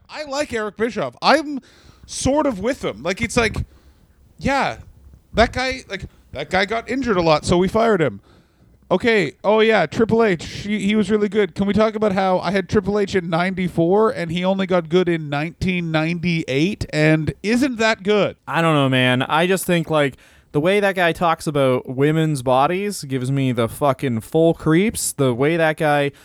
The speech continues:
Speaker 2: always, like, very network executive, he talks exactly like a network executive does, explaining to you why it's good for ratings that he had your family killed.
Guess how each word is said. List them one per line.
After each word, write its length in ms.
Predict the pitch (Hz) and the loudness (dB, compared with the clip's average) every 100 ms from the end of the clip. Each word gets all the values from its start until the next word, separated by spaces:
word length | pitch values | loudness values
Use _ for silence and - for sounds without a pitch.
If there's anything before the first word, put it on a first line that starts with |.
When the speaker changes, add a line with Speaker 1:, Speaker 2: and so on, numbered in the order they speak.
| _ _ - | _ _ -2
Speaker 2:
always, 600 | 147 156 156 147 147 - | 0 2 2 0 -2 -2
like, 460 | 135 127 120 - - _ - | 0 0 -2 -6 -18 _ -16
very 760 | 147 110 147 151 151 147 143 139 | -12 0 2 4 2 2 0 -2
network 720 | 127 131 139 147 147 151 - | -2 -2 -2 2 2 2 -2
executive, 800 | 156 135 107 127 135 - 160 156 - _ - - _ | -4 -4 -2 0 0 0 -2 -2 -6 _ -20 -20 _
he 180 | - 202 | -4 -4
talks 520 | 165 196 226 - - _ _ - | 0 0 0 -4 -12 _ _ -8
exactly 540 | 160 131 151 151 175 | -6 0 0 2 0
like 160 | 160 160 | 0 0
a 80 | |
network 640 | 143 147 - 151 151 147 - | 0 -2 -2 0 0 0 -6
executive 640 | 139 120 139 143 165 175 175 | -10 -2 -2 0 -4 -2 2
does, 560 | 196 202 202 - - - | 4 4 0 -6 -12 -4
explaining 640 | - - - - 175 170 170 | -4 -2 0 2 4 4 2
to 160 | - | -2
you 480 | 160 160 160 160 143 - | -2 2 4 4 2 -2
why 260 | 143 151 | 2 4
it's 160 | 151 139 | 2 2
good 180 | 160 139 | 0 2
for 140 | 156 | 2
ratings 640 | 127 127 151 180 196 180 | 4 2 2 0 0 -4
that 280 | 151 160 165 | 0 2 2
he 520 | 131 - - 123 165 | -2 -20 -14 -2 2
had 200 | 165 165 | 4 4
your 220 | 170 175 | 4 2
family 400 | 170 185 170 185 | 2 2 2 0
killed. 440 | 190 208 208 240 | 0 2 2 0